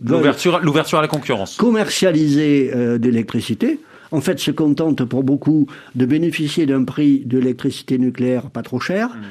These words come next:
Speaker 2: et puis aller, aller s'alimenter sur le marché spot. Quand c'est bas,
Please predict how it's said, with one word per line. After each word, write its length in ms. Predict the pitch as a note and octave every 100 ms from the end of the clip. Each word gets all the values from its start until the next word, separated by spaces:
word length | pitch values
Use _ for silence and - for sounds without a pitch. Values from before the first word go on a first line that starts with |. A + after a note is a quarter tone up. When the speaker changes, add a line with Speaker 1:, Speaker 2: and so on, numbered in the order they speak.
| - - -
Speaker 2:
et 80 |
puis 400 | A2+ - F3 E3+ C#3
aller, 320 | C#3 C#3+ C#3
aller 480 | C#3+ D3 C#3+ C3 A#2+
s'alimenter 600 | D3+ D#3 D#3 D3+ D3+ C3+
sur 160 | C#3
le 60 | C3
marché 300 | C3 - C3
spot. 460 | - B3+ - - - - - - _
Quand 160 | F#3+ E3
c'est 160 | F3+
bas, 400 | D#3+ E3 D3+ -